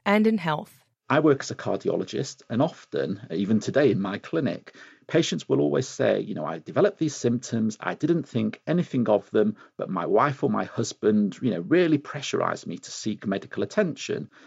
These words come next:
Speaker 2: I think also there's lots of spousal pressure to adopt a healthy lifestyle. So often men in particular after heart attacks who were smokers will get a lot of pressure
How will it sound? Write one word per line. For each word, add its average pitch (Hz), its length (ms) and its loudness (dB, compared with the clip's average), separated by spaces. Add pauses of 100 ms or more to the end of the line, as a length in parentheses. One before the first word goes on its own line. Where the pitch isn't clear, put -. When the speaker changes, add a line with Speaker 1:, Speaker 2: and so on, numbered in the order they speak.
(260)
Speaker 2:
I 190 80 0
think - 260 0
also 180 180 0
there's 117 220 0
lots - 240 -6
of 127 60 -12
spousal - 440 -2
pressure - 540 -6
to - 140 0
adopt - 560 -2
a 107 100 -2
healthy 101 360 -6
lifestyle. - 760 -2 (300)
So - 160 2
often 98 420 0
men 110 160 2
in 110 100 2
particular - 720 -2
after - 300 -8
heart 165 300 -2
attacks - 500 -8
who 107 200 -6
were 131 220 4
smokers - 640 -6
will 123 80 -6
get - 180 -4
a 311 60 -4
lot - 120 -8
of - 80 -4
pressure - 500 -6